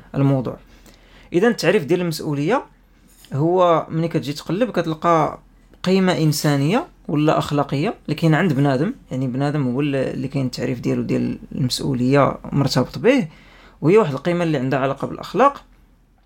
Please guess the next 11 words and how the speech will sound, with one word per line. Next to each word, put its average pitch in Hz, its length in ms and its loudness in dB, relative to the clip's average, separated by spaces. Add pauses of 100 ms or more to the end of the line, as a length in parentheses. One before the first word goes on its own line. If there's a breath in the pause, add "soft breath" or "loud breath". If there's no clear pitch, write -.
(240)
واللي 180 180 2
كتقول 220 380 2
باللي 165 520 2 (100)
المسؤولية 156 480 0
هي 220 140 4
واحد 170 160 0
الحاجة 170 300 -4
اللي 247 140 0
كيلتزم 151 560 0
بها 131 180 -2
الواحد 120 440 -4